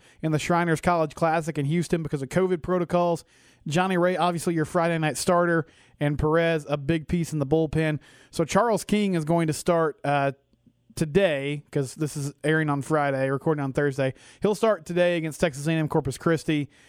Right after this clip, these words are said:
and obviously you'll just miss Perez in the bullpen. But they'll have to shuffle things around 'cause Chuck had been in the pen, so now you kinda lose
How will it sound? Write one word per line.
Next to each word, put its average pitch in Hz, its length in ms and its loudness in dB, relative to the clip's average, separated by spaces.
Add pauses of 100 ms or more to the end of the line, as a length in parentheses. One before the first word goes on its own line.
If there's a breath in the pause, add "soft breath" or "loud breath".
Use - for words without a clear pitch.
(220 soft breath)
and 147 420 2
obviously 156 440 0
you'll 151 140 2
just 147 360 -4
miss 151 260 2
Perez 151 540 0 (320 soft breath)
in 156 140 0
the 151 60 -2
bullpen. 151 400 0
But 147 100 -2
they'll 175 100 4
have 233 80 0
to - 80 -12
shuffle 190 340 0
things 180 180 0
around 170 420 2
'cause 139 200 -4 (420 soft breath)
Chuck - 280 0
had 160 180 -2
been 185 140 0
in 185 100 -2
the 175 80 -2
pen, 180 440 2
so 151 120 -4
now 151 140 2
you 175 120 2
kinda 170 200 0
lose 170 480 -2